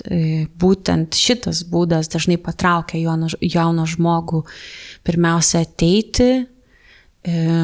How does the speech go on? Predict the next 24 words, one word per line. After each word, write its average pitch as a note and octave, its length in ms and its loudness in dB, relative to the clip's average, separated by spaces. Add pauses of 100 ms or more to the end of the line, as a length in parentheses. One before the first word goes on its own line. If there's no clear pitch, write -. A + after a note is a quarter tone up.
(100)
į F3+ 120 -2
bažnyčią, E3+ 720 2 (340)
ją E3+ 280 0
pastebėti, F3 1040 2 (800)
o F3+ 120 2 (120)
atrasti E3+ 880 2
Dievą G#3 420 2
tenai, G3 680 0
o E3+ 120 -2
paskui - 400 0
galbūt F3+ 640 0
vėliau E3+ 460 4
jau, F3 200 4 (200)
na, E3 560 -2 (520)
užsimezgus F#3 840 0
santykiui G3 460 0
su - 200 -2
Kristumi, F3+ 600 0 (640)
ne F3+ 200 2
vienam F3 480 4
jaunam F3+ 340 4
žmogui F3+ 480 2
tai F3+ 200 -2
tampa F3+ 840 2